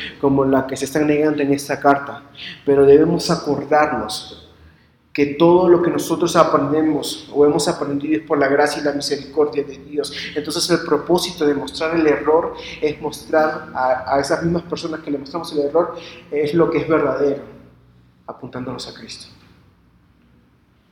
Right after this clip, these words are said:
No debemos olvidarnos de que somos peregrinos en esta tierra, si somos embajadores del cielo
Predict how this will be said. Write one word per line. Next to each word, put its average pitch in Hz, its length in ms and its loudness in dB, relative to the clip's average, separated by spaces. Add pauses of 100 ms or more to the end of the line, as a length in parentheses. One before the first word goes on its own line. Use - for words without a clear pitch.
(560)
No 156 140 4
debemos 190 560 6
olvidarnos 147 840 4 (240)
de 151 100 4
que 180 80 0
somos 180 260 6
peregrinos 160 520 6
en 151 140 4
esta 151 180 0
tierra, 165 300 4
si 147 120 2
somos 160 300 6
embajadores 143 640 4
del 143 140 -2
cielo 156 380 2